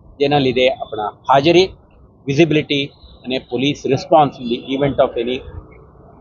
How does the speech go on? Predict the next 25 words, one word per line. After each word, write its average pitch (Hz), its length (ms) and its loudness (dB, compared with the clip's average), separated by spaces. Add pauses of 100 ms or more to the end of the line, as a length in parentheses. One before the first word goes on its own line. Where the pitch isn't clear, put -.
(120)
event, 147 200 0 (840)
કોઈ 143 200 0
ઘટના 160 380 0
ઘટે 131 440 0 (260)
તો 127 80 -6
પર 113 240 -4
પોલીસ - 500 -8 (1040)
તરત 139 240 4
જ 147 280 2 (360)
પ્રતિસાદ 151 480 0
આપી 151 200 2
શકે 123 360 -6 (460)
અને 135 140 -4
કોઈ 131 300 -2
મોટા 120 360 2 (540)
બનાવ 127 200 2
બનતા 117 300 0
અટકાવી 147 460 0
શકે, 117 400 -6 (160)
આ 123 80 4
પ્રકારનું 120 440 -2 (100)
એક 117 160 -6
આપણે 113 340 -10 (300)
આખું 113 220 -8
સ્કીમનું 139 680 -2